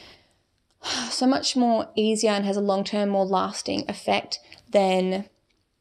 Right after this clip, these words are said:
what I've personally experienced when going, like, taking my kids to O Ts and therapists. They have piled a bunch of homework onto us where we have to implement all this new stuff,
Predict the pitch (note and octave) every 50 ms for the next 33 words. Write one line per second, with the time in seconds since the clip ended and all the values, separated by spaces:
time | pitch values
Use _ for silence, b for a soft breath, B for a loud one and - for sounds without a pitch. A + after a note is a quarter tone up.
0 | - - - _ _ - C4 A#3+ - - - - - - C4+ C#4+ D#4 D#4 - D4
1 | B3+ A3+ G#3 G3 - - - - - F#2+ F#2 - - - G2+ G#2 G#2 - F#2+ F#2
2 | F#2+ F#2+ F#2 F#2+ - - G#2+ - - - - G#3+ - - - G3+ G3 - - -
3 | G#3+ G#3 - - - - - - - - G3+ G3+ - - - G#3 F#2+ - - -
4 | G#3 G2+ - - C2 C#2+ - - - - - - - B B B B B B B
5 | B - G#3+ G3+ G3+ G3+ G3+ G#3 - - _ _ _ b b b b b b b
6 | b b _ _ - - - G#3+ G3 F#3 F#3 - - - G#3 G3+ G3+ G3+ G3+ G3+
7 | G#3 F#3+ F#3 F#3 - A#3 - - - - - G#3 G#3 G#3 G#3 G3+ F#3+ F#3 F#3+ F#3+
8 | - - F#3+ F#3+ F#3 F#3 - - D#3+ F#3+ G3+ A#3+ D4+ D#4 - - - - _ _
9 | _ - G3+ F#3+ F3+ F#3 F#3+ F#3 G3 F#3+ F#3+ - A#3 - - G#3+ G#3+ G3 F#3+ G3+
10 | G3 F#3+ F#3+ G3 G#3 G3 F#3+ F#3+ G3+ F#3+ F#3 - - G#3 G3 F#3+ F#3+ F#3 F3+ -
11 | - - A3+ C#4+ E4+ - - -